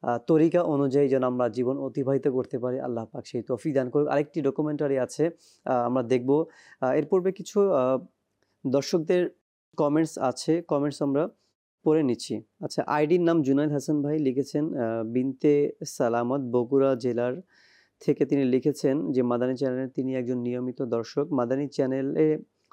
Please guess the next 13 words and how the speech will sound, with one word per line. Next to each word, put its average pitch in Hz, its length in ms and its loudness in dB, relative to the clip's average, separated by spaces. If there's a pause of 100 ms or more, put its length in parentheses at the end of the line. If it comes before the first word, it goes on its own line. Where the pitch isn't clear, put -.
(300)
প্রচারিত 165 600 4 (1400)
অনন্য 170 440 2
ব্যক্তিত্ব 147 840 2
অনুষ্ঠানের 135 760 -2
এপিসোড 151 440 0
নাম্বার 123 460 0 (160)
বারো 127 460 2
এর 127 200 0
কিছু 131 360 -6
অংশ 123 280 -4
দেখার 127 420 -2
সুযোগ 143 380 -2 (100)
পেলে 147 320 2